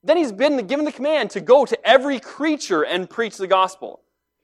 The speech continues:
to go from, to Jerusalem and Samaria and to the uttermost part of the earth. He's been empowered to do this. So he should be putting the dots together, but he's not. And so what happens is P-,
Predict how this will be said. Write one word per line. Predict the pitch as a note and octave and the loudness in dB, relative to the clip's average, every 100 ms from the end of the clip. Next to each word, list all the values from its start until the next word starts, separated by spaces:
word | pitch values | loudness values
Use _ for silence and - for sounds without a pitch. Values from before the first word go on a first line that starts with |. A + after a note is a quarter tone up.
| _ - | _ -10
to | G#3+ | 8
go | C4 C4 | 10 10
from, | C4+ A#3+ - | 6 -2 -4
to | A#3 | -8
Jerusalem | F3 G3+ E4 - G3+ | -4 0 0 2 -2
and | E3+ | -2
Samaria | - A3+ C#4+ G#3 | -6 0 0 0
and | |
to | E3+ | -2
the | F#3+ - | -4 2
uttermost | A#3 D#4+ C4 A#3+ A#3+ A#3+ | 4 4 2 2 0 -4
part | - B3+ A#3+ | 0 2 2
of | G#3 | 0
the | F#3+ G3+ | -6 -4
earth. | A3+ C#4+ D3 - _ _ _ _ _ _ _ _ _ - | 0 2 0 -8 _ _ _ _ _ _ _ _ _ -20
He's | F3+ | -4
been | C4+ | -2
empowered | C4 - A3 A#3 A3 | -2 -2 2 4 2
to | F3 | -2
do | E3+ E3+ | -6 -6
this. | G#2+ - - _ _ _ _ | -6 -10 -20 _ _ _ _
So | A#3+ | -6
he | |
should | G#3+ - D#4+ D#4+ | -4 -2 0 0
be | C4 | -2
putting | A#3 A#3+ G3+ | 0 0 0
the | F3+ | 2
dots | D#3+ D#3 - | 2 2 -2
together, | D3+ C#3+ D3 C#3+ _ _ _ | -2 0 -2 -6 _ _ _
but | - D3+ | 2 2
he's | - E3 C#3+ | 0 -10 -2
not. | D#3+ C3 F#2 - _ _ _ _ _ _ _ _ _ _ _ _ _ _ _ _ _ _ _ _ _ _ _ _ _ _ _ _ _ _ _ _ | 0 0 -2 -16 _ _ _ _ _ _ _ _ _ _ _ _ _ _ _ _ _ _ _ _ _ _ _ _ _ _ _ _ _ _ _ _
And | D3+ | -4
so | F#3+ | 0
what | E3+ | 2
happens | F#3+ A3 A3 E3 | 4 4 2 -2
is | D#3 D3 | -2 -4
P-, | - - | -14 -20